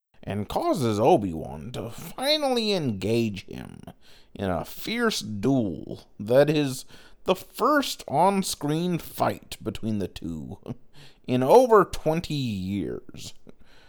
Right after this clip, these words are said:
And actually, since this is supposed to have taken, uh, place before that first duel, I guess you could possibly even make the, uh, argument that this is the first fight ever,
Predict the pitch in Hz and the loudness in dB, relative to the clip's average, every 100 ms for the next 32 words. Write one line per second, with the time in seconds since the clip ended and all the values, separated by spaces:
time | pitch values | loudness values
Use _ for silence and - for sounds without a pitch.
0 | - - 104 98 95 104 104 110 - 113 | -18 -4 -2 -2 -4 -4 -6 -6 -4 -2
1 | 123 - 104 - 110 107 - - 107 104 | -2 -2 -2 -2 -6 -4 -8 -2 0 0
2 | - 104 - - 110 127 127 - - - | -2 -6 -6 -8 -4 -2 -2 -4 -16 -20
3 | - - 104 - - - 117 117 - 95 | -10 0 0 0 -6 0 2 2 -4 -8
4 | - - 170 294 226 123 110 101 107 - | -10 -6 0 6 8 8 6 0 -4 -6
5 | 101 82 - - 78 62 82 - - 175 | -8 -8 -10 -8 -8 -6 -8 -10 -14 -18
6 | 196 - - 359 277 165 196 175 196 175 | -18 -12 -2 0 2 4 2 0 -2 -2
7 | 151 - - - - - 113 110 107 - | -4 -8 -6 0 0 0 -2 -2 -2 0
8 | 113 104 117 - 98 104 98 95 - 110 | 0 2 -2 -4 -6 -2 0 0 2 2
9 | 104 104 - - 147 - - - - - | 2 -2 -6 -2 -4 -4 -12 -20 -20 -20
10 | - - 277 240 175 165 - 208 202 - | -6 -2 0 -2 0 0 6 6 6 -4
11 | - 139 185 226 - 285 339 - - | 4 8 8 4 4 8 8 6 -4